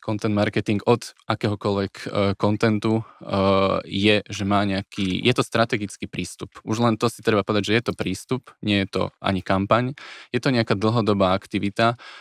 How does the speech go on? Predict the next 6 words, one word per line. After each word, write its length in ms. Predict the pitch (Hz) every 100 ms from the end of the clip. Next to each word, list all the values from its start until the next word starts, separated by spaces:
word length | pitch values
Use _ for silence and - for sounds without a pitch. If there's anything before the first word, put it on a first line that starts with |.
| - -
ktorú, 480 | - 107 104 104 -
e, 320 | - 98 92 -
sa 100 | 104
rozhodla 480 | 104 113 101 95 101 _
firma 320 | 113 104 95
realizovať. 720 | 95 92 92 95 95 - -